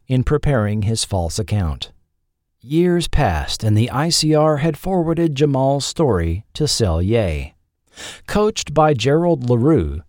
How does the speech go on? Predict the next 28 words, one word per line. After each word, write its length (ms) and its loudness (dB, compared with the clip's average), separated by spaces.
a 120 0
U 240 0
S 100 2
C 180 0
professor 600 0
of 120 0
religion 460 0
and 140 2
archaeology, 880 0
who 140 -2
felt 420 -4
he 160 0
had 180 0
been 240 2
misrepresented 840 0
on 200 0
previous 520 0
Sun 360 0
productions, 840 -4
Jamal 520 2
was 200 -2
interviewed 560 2
for 140 -2
nineteen 480 0
ninety-three's 840 0
Incredible 640 0
Discovery 580 0
special. 580 -4